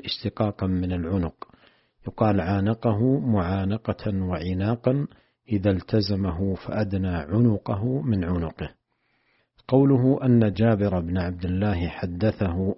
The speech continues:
أنه بلغه حديث عن رجل من أصحاب النبي صلى الله عليه وسلم،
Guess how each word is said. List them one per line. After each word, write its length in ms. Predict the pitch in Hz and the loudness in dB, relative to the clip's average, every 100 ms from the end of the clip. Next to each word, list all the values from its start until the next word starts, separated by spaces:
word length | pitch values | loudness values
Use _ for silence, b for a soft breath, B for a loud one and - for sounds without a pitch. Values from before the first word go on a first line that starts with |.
| 107 | 0
أنه 500 | 104 98 82 90 87 | 0 0 -2 -4 2
بلغه 560 | 110 110 90 85 90 | 2 2 0 -2 -4
حديث 580 | 82 - 90 113 127 - | -4 -6 0 2 2 0
عن 380 | 127 131 - 92 | -2 -2 -4 -4
رجل 420 | 92 104 110 104 | -2 0 2 2
من 220 | 98 90 | 0 -2
أصحاب 500 | - - - 110 101 | -2 -6 -4 -2 0
النبي 720 | 95 90 85 90 101 98 101 - | 0 -2 -2 -2 0 2 0 -2
صلى 300 | - 98 92 | -6 -2 -2
الله 420 | 90 90 85 87 | -2 -4 -4 -6
عليه 500 | 80 87 87 85 90 | -6 -4 -4 -4 -4
وسلم، 540 | 87 - 95 80 67 | -6 -4 -4 -4 -8